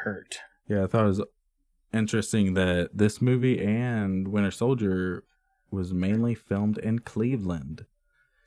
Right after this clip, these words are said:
Speaker 1: Ohio?
Speaker 2: Yeah.
Speaker 1: Wow.
Speaker 2: Even though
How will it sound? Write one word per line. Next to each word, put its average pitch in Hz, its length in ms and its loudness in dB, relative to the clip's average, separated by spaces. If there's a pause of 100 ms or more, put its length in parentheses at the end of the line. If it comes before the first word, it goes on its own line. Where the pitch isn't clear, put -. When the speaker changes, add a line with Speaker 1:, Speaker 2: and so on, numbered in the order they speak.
(120)
Speaker 1:
Ohio? 156 680 4
Speaker 2:
Yeah. 101 340 2 (480)
Speaker 1:
Wow. 92 600 -2 (440)
Speaker 2:
Even 90 360 0
though 82 720 -2